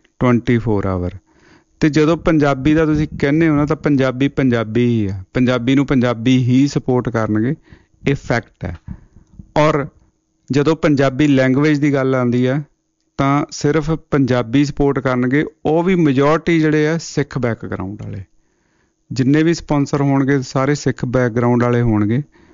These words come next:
ਪੰਜਾਬੀ ਨੂੰ ਉਹੀ ਸਪੋਰਟ ਕਰਨਗੇ, ਇਹ ਫੈਕਟ ਹੈ। ਔਰ ਅਸੀਂ ਨਾ ਨਹੀਂ ਕੀਤੀ,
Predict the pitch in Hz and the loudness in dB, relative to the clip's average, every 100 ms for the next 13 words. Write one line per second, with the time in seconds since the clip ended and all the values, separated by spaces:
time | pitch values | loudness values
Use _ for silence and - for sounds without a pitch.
0 | _ - 131 127 117 127 139 151 131 135 | _ 0 2 2 2 2 2 2 0 2
1 | 139 - 123 117 110 113 120 139 143 139 | 0 0 0 0 0 0 2 2 0 0
2 | 127 110 _ - 80 - _ _ _ _ | -2 -2 _ -6 -6 -8 _ _ _ _
3 | _ 294 147 - - _ _ _ _ _ | _ -2 0 0 -4 _ _ _ _ _
4 | _ _ _ _ _ - 147 165 165 160 | _ _ _ _ _ -4 0 2 4 4
5 | 151 139 165 180 135 - 165 | 2 2 2 2 0 0 -2